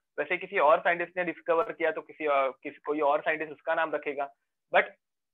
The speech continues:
अगर समझो एक ही element एक ही time पे दो जगह पे discover हो गए,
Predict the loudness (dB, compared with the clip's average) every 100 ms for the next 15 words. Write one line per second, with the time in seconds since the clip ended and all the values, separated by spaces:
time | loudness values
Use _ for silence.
0 | _ _ 2 6 4 4 -4 -2 -4 -4
1 | -4 -4 -4 -4 -4 -4 0 2 0 0
2 | -4 -2 0 4 4 2 -2 0 2 4
3 | 4 2